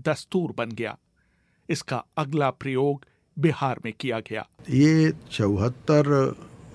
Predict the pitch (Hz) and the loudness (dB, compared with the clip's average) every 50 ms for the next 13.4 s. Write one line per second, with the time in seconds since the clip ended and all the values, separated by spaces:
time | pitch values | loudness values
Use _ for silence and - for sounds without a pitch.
0 | - - - - 101 95 110 120 135 139 156 160 151 135 120 107 113 110 113 113 | -20 -8 -2 0 0 2 4 4 4 6 6 6 6 6 4 4 2 2 2 2
1 | 107 98 - 123 113 101 90 98 98 - - - 104 101 104 - - - 120 107 | 0 0 0 0 0 0 0 -2 -4 -4 -4 -2 -2 -2 -2 -4 -4 -4 -2 -2
2 | 98 85 82 85 85 - - - 85 92 - - - - - - - - - 104 | 0 -2 -4 -4 -8 -10 -12 -10 -10 -10 -10 -10 -14 -20 -20 -20 -18 -14 -10 -4
3 | 98 107 110 117 120 123 131 - - - - - 285 - - - 104 98 107 110 | -2 0 0 0 0 -2 -2 -4 -6 -10 -12 -12 -12 -10 -8 -6 -2 0 2 0
4 | 110 104 - 131 131 123 101 92 95 107 113 117 107 - - 113 104 82 73 87 | 0 2 2 2 2 2 2 0 0 2 0 0 -2 -2 -2 -2 -2 -2 -2 -4
5 | 95 90 80 101 123 - - - - - - - 123 123 120 117 110 117 120 113 | -6 -6 -8 -10 -12 -14 -16 -20 -20 -18 -6 -2 0 2 4 4 4 4 6 6
6 | 120 120 123 131 139 135 131 123 123 - - - - 107 98 - 127 123 - - | 4 4 4 4 4 4 2 2 0 -4 -8 -6 -6 -4 -2 0 -2 -2 0 -2
7 | 120 101 - - - 92 90 107 110 - 120 - - - 98 101 - - 110 92 | -4 -4 -4 -4 -2 -2 0 0 0 -2 -2 -8 -12 -10 -10 -8 -6 -4 -4 -2
8 | 98 110 113 110 107 107 110 123 123 - - - - - 143 135 127 - - 92 | 0 0 0 0 0 -2 -2 -4 -4 -4 -6 -6 -2 0 0 0 0 -2 -2 -2
9 | 104 165 160 - - - - - - - - 113 117 117 107 104 107 110 101 - | -2 -2 -4 -8 -16 -20 -20 -20 -14 -6 -2 0 0 2 2 2 2 2 2 2
10 | - 131 127 123 123 - 120 117 120 120 123 127 - - - 101 98 101 113 131 | 2 2 2 2 2 0 0 2 2 0 -2 -4 -10 -10 -4 0 2 4 4 4
11 | 135 147 156 143 120 98 82 82 95 - - - 120 123 120 104 92 87 87 90 | 4 6 4 4 4 2 0 -2 -2 -4 -4 -4 -2 -2 -2 -2 -2 -2 -2 -2
12 | 95 - - 101 107 110 101 92 87 78 76 - 101 98 - - - 139 131 - | -4 -4 -2 -2 -2 -2 -2 -4 -6 -6 -6 -6 -6 -8 -8 -8 -6 -6 -6 -4
13 | - 82 71 65 64 - - - | -4 -6 -6 -6 -8 -12 -16 -18